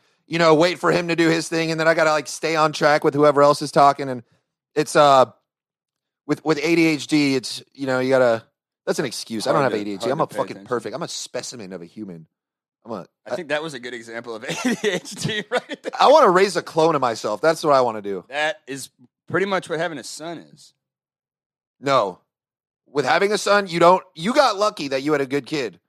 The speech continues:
Speaker 1: There's a lot of kids out there that, I'm nothing like my parents.
Speaker 2: No, I have perfect genes. <laughs>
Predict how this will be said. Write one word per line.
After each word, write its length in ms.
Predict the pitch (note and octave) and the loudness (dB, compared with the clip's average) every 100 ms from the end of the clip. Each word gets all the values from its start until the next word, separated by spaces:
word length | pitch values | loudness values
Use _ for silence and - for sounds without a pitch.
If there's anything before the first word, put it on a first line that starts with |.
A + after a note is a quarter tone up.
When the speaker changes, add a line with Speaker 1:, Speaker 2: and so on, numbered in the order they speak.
| _ _ _ | _ _ _
Speaker 1:
There's 120 | E3 E3 | -2 2
a 40 | |
lot 160 | E3 F#3 | 4 4
of 60 | |
kids 180 | A#3 F#3+ | 0 0
out 140 | F#3 F#3 | 0 2
there 100 | F3+ | 0
that, 120 | C3+ | 2
I'm 240 | D3+ A3 | 2 2
nothing 260 | F3 F3+ E3 | 0 -2 -4
like 140 | A#2+ | -6
my 100 | A2 | -6
parents. 420 | A2 A2 D#2+ - F#2+ | -8 -10 -12 -18 -16
Speaker 2:
No, 80 | |
I 40 | G#2 | -14
have 200 | G#2+ F2+ | -14 -14
perfect 320 | G#2+ F#2+ F2 | -16 -16 -18
genes. 400 | E2+ E2+ D#2+ _ _ _ _ | _ -20 -20 _ _ _ _
<laughs> 60 | - | -20